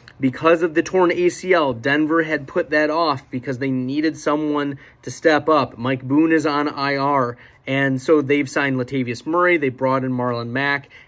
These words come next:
and so the Denver Broncos have just been trying to fill this need, waiting for an opportunity to, uh, get a running back who is effective in the pass-catching game. And that's,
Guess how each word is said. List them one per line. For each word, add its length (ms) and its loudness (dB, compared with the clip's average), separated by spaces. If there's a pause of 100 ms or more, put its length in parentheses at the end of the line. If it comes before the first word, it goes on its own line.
(120)
and 180 -4
so 300 2
the 160 -2
Denver 280 2
Broncos 420 0
have 100 -6
just 220 -4
been 100 -4
trying 320 -4
to 60 -2
fill 260 -2
this 240 -4
need, 380 -4 (200)
waiting 380 -2
for 400 -4
an 160 -8
opportunity 920 -4 (800)
to, 440 0 (260)
uh, 160 0
get 260 2
a 60 2
running 400 0
back 440 -2
who 280 0
is 160 2 (100)
effective 720 -4
in 160 -10
the 80 -4
pass-catching 640 -4
game. 260 -10 (260)
And 140 -4
that's, 280 0